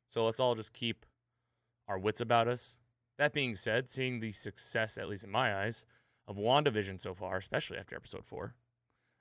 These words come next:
uh, and the way that it's going, gosh, i-, if you're multiverse jumping and stuff and you're bouncing all around and there's a way to bring this character back in a way,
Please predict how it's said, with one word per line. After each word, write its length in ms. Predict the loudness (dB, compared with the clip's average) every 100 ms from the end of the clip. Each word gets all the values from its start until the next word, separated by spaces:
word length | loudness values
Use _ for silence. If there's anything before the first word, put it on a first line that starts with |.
| -8
uh, 280 | -2 0 0
and 160 | 0 -2
the 80 | -2
way 180 | 0 -2
that 120 | -4
it's 140 | -8
going, 440 | -4 0 2 0 -4
gosh, 500 | -6 -4 -4 -8 -12 _ _ _ _ _ _ _ _ _ _ _ _ _ -16
i-, 100 | -10
if 100 | -2
you're 120 | 2 6
multiverse 560 | 6 6 2 2 2
jumping 480 | 2 2 2 -2 -4
and 140 | -8 -6
stuff 340 | 2 2 2
and 120 | 0
you're 160 | 0 -2 -2
bouncing 440 | -2 0 0 -2 0
all 160 | 2
around 400 | 2 2 2 -2 -8 -10
and 80 | -4
there's 140 | -2
a 40 | 0
way 200 | 0 -2
to 60 |
bring 340 | -4 -6 -4 -2
this 100 | -4
character 320 | -4 -4 -2
back 280 | -2 -2 -2
in 60 |
a 60 | -2
way, 280 | 2 2